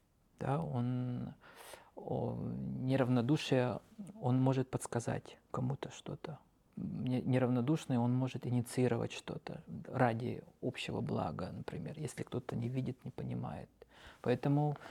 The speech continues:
мне кажется, что, м, именно неравнодушные, они создают интересные проекты, создают коллективы, ведут за собой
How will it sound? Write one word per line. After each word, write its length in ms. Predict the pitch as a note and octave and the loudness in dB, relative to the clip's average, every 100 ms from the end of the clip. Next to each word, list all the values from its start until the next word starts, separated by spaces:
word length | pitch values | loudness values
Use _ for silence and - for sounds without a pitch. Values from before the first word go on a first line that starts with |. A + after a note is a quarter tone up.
| - - | -12 -4
мне 100 | C3+ | 0
кажется, 420 | C3+ C3+ - - | 2 0 -2 -6
что, 300 | - - - - - - - - | -2 -2 -2 -6 -16 -18 -14 -4
м, 300 | D3 B2 B2+ | 2 4 6
именно 760 | C3 D3 C#3 C3 B2+ A#2+ A2+ - _ _ _ _ - | 6 8 8 6 6 6 2 -6 _ _ _ _ -4
неравнодушные, 800 | C3 C3 B2 A#2+ D3+ D#3+ E3 D3 | 2 4 4 4 4 4 2 2
они 600 | A#2 B2+ C#3 C3+ C3 C3 C3+ D3 F3+ F#3 | 2 2 2 2 0 -2 -4 -6 -8 -10
создают 500 | - B2 B2 B2 B2+ | -8 -4 2 4 4
интересные 500 | A#2+ A2 - A#2+ C3 | 0 0 -2 -2 -6
проекты, 1040 | A#2+ B2 B2+ D3 D3 - C#3 C3 C3+ C#3+ C#3 _ - - - | -6 0 4 4 4 -2 2 2 2 0 -2 _ -20 -20 -20
создают 420 | - A#2+ - B2+ | -8 -4 0 0
коллективы, 1000 | - A2+ - - D3 D3+ C3+ C#3 C3+ C3 - | 2 0 0 2 8 10 10 6 6 4 2
ведут 360 | B2+ B2 C3+ | 2 4 2
за 80 | B2+ | -2
собой 680 | - B2+ B2 B2+ B2 A#2+ | -2 0 2 4 4 2